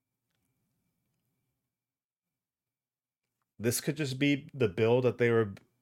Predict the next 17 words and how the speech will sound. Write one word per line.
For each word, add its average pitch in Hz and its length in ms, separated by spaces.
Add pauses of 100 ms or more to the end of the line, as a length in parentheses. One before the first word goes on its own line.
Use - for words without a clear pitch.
playing 127 320
on. 135 280
I - 120
have 107 240
no 110 200
idea 110 400
if 104 120
this 104 220
is 95 180
the 98 140
end 98 200
product, 120 540
but 95 340
I 110 180
can 147 200
tell 139 280
you, 165 280